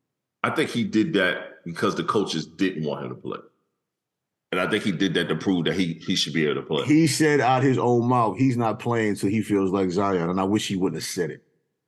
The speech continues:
Speaker 1: Mm.
Speaker 2: I thought the same thing. The, the Memphis, not Memphis,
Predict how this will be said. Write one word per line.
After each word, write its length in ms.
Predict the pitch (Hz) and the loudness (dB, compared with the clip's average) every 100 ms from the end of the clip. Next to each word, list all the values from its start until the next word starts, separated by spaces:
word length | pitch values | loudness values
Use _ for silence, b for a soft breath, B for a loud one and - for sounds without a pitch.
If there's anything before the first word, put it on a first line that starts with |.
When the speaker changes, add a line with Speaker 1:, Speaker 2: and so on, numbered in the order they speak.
| - | -10
Speaker 1:
Mm. 300 | 76 64 55 _ _ _ _ _ _ _ _ _ _ - | -8 -8 -12 _ _ _ _ _ _ _ _ _ _ 2
Speaker 2:
I 120 | 143 | 2
thought 300 | 127 156 143 | 4 4 4
the 40 | 120 | 2
same 380 | 139 127 127 | 2 4 4
thing. 360 | 123 127 80 - b b b _ _ _ | 4 2 0 -6 b b b _ _ _
The, 180 | - - - - - | -2 -2 -10 -8 0
the 160 | 135 | 2
Memphis, 680 | 123 120 160 202 220 214 - | 2 2 2 4 4 4 2
not 180 | 139 113 | 0 2
Memphis, 460 | 104 - - - | 0 -4 -12 -16